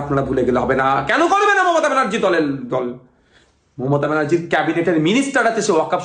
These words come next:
সম্পত্তি দখল করে রেখেছে, এই অভিযোগ আছে। মমতা ব্যানার্জির দলের এমপি ওয়াকফ সম্পত্তি দখল করেছে। মমতা ব্যানার্জির দলের এমএলএ ওয়াকফ সম্পত্তি দখল করেছে, এই অভিযোগ আছে। মমতা ব্যানার্জির দলের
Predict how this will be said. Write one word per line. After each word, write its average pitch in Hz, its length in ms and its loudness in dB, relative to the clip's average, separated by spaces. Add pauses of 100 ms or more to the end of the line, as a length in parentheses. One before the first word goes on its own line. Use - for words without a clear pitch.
সম্পত্তি 156 400 -2
দখল 151 260 -2
করে 151 160 0
রেখেছে, 139 240 -2
এই 127 100 0
অভিযোগ 117 320 -2
আছে। - 140 -10 (460)
মমতা 185 320 2
ব্যানার্জির 190 300 2 (140)
দলের 175 180 2 (120)
এমপি 240 300 2
ওয়াকফ 190 320 0
সম্পত্তি 170 380 0
দখল 143 240 -4
করেছে। - 240 -8 (420)
মমতা 285 300 2
ব্যানার্জির 285 340 0
দলের 262 160 2 (100)
এমএলএ 294 340 4
ওয়াকফ 202 340 -2
সম্পত্তি 196 380 -2
দখল 143 220 -2
করেছে, 139 240 -4
এই 127 80 -2
অভিযোগ 117 300 -2
আছে। - 120 -10 (300)
মমতা 269 260 2
ব্যানার্জির 277 380 2
দলের 262 220 2